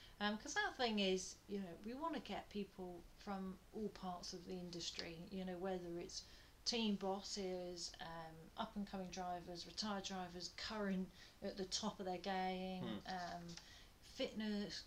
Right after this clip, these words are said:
Speaker 1: coaches. Actually, we've got a fitness coach, which we keep mentioning, but he is coming on. Um,
Speaker 2: He's busy.
Speaker 1: you know, yeah, uh, but he is coming on. Uh, yeah, so there's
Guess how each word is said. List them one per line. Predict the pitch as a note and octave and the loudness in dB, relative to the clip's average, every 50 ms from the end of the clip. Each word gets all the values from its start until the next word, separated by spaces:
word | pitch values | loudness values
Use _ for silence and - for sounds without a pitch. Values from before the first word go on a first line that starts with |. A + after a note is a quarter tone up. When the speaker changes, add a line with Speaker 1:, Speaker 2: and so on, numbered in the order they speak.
| - | 0
Speaker 1:
coaches. | - G#3 G3+ F#3+ F#3+ - G#3 G3 | 2 4 4 4 4 4 2 4
Actually, | G#3 G3+ - - - G3 | 2 2 2 0 0 0
we've | F#3+ F3+ | 0 2
got | - A3 G3+ | 2 4 4
a | F#3+ | 4
fitness | - - - - G3 - | 2 0 -2 -2 -2 -2
coach, | - G3+ F#3+ F#3+ | 0 -2 -2 0
which | - F#3 F#3 - - - G3+ | 0 0 0 0 0 0 -4
we | G3+ | 0
keep | - A#3+ G#3+ G3+ - | 4 6 6 6 6
mentioning, | G3 F#3+ F#3+ G3 - - F#3 F3+ F3 | 2 0 2 2 0 -2 -2 -2 -2
but | F#3+ F#3 | -2 0
he | F3+ F#3+ F#3+ | 4 6 8
is | F#3+ F#3 F#3 | 8 8 8
coming | - F3+ E3+ E3+ E3 | 4 -6 -6 -6 -4
on. | E3+ E3+ - - - - - - - - | -6 -6 -6 -4 -4 -2 -2 -2 0 2
Um, | G#3 G3 F#3 F#3 F#3 F#3 F#3 F#3 F3+ F3+ F#3 - | 4 6 6 6 6 6 4 2 2 0 -2 -2
Speaker 2:
He's | C3 A2 | -2 0
busy. | - - B2 A2 G3 F3+ | 6 8 8 8 8 4
Speaker 1:
you | - | 4
know, | F3+ F3+ F#3 F#3 - | 2 2 0 0 -2
yeah, | - A3+ A3 F3+ F3 - - - - - | 0 2 4 4 4 2 -2 -6 -2 2
uh, | G3+ G3+ F#3+ F#3+ F#3+ F#3+ F#3+ | 4 4 6 6 4 2 2
but | - G3+ G3 | 0 -2 0
he | F#3 G3 G#3+ G3+ | 0 2 2 2
is | F#3+ F#3+ | 2 0
coming | - F#3+ F#3+ F#3+ F#3+ F3+ | -2 -4 -4 -2 -2 -2
on. | F3 F3 G3+ - - - | -4 -4 -6 -6 -4 -2
Uh, | A3 - - D#3 F#3+ G3 - - | -2 -2 -2 -4 -8 -8 -4 2
yeah, | A#3 B3+ G#3 F#3 | 6 6 6 6
so | F#3 - B3 A#3+ | 6 4 4 4
there's | A#3 A#3+ A#3 A#3 - - - | 6 6 4 4 4 0 -4